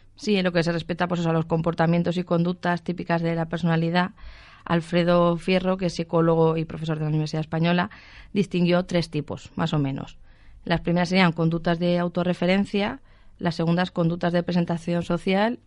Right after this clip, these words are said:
y conductas de autoprotección y afrontamiento. ¿Qué serían las conductas de autorreferencia? Pues son aquellas que están dirigidas a uno mismo.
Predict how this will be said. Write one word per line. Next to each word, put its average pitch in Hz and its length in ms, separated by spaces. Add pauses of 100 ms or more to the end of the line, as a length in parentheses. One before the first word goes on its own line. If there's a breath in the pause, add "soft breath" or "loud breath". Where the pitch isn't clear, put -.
y 208 80
conductas 170 460
de 175 80
autoprotección 160 640
y - 20
afrontamiento. 139 720 (800 soft breath)
¿Qué 185 120
serían 185 220
las 180 120
conductas 185 360
de 175 60
autorreferencia? 170 720
Pues 165 160
son 175 140
aquellas 190 540
que - 100
están 175 180
dirigidas 180 360
a 185 60
uno 160 120
mismo. 151 380